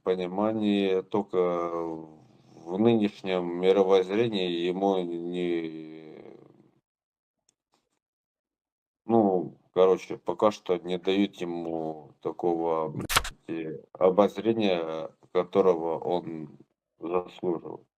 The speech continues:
Speaker 2: Ну, я, я, извините, что перебью, д-, добавлю. Мне кажется, что в современном мире, а, его молодые чеченцы, д-, спе-, э, так сделана пропаганда, что они даже его не знают, и не узнают, и не помнят, кто это. А вы помните,
Speaker 1: Э.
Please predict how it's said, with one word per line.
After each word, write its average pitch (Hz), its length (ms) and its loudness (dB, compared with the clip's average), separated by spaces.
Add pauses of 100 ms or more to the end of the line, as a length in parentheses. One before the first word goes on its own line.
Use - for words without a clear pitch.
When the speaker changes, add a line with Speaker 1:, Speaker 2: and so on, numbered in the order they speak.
(180)
Speaker 2:
Ну, 110 240 -6
я, 120 260 2
я, 123 280 2
извините, 135 440 2
что 104 220 -4
перебью, 113 400 0
д-, 98 200 -6
добавлю. 110 500 2
Мне 107 280 2
кажется, 127 460 0
что 101 120 -6
в 98 60 -8
современном 110 560 -2
мире, 120 320 0 (440)
а, 90 440 -2
его 98 460 -2
молодые 101 760 0
чеченцы, 104 600 -4
д-, - 240 -12
спе-, - 260 -6 (100)
э, 95 220 -6
так 107 160 2
сделана 101 480 0
пропаганда, 104 520 -2
что - 160 -6
они 101 140 0
даже 92 280 -2
его 92 160 -4
не 92 120 -2
знают, 104 420 -2 (200)
и 98 100 -6
не 101 140 2
узнают, 101 540 0
и 101 60 -6
не 95 140 -2
помнят, 95 380 -4
кто 117 200 0
это. 98 420 -4 (280)
А 98 120 -2
вы 104 180 2
помните, 117 460 4
Speaker 1:
Э. 107 200 6